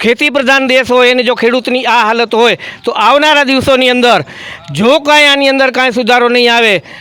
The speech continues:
તો ખેડૂતો એનું પોતાનું પરચો જ્યારે બતાવશે ત્યારે પ્રજાને ખબર પડશે. કારણ કે અત્યારે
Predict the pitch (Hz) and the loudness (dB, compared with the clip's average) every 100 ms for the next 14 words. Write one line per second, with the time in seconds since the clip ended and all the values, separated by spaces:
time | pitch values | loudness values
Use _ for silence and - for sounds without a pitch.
0 | - 226 - 240 247 247 240 247 220 233 | -6 -4 -2 -2 0 2 2 0 -2 -2
1 | 254 240 240 202 - - - 226 233 262 | 0 0 0 0 -4 -16 -4 -4 0 -2
2 | 208 226 240 214 214 277 277 262 254 254 | 0 0 0 0 -2 2 2 2 0 2
3 | 247 240 226 247 285 269 262 269 240 226 | 0 0 0 2 2 0 0 0 0 0
4 | 220 175 - - - - 220 254 302 294 | 0 -2 -4 -20 -20 -6 -2 0 2 -2
5 | 269 294 294 294 | 0 2 2 2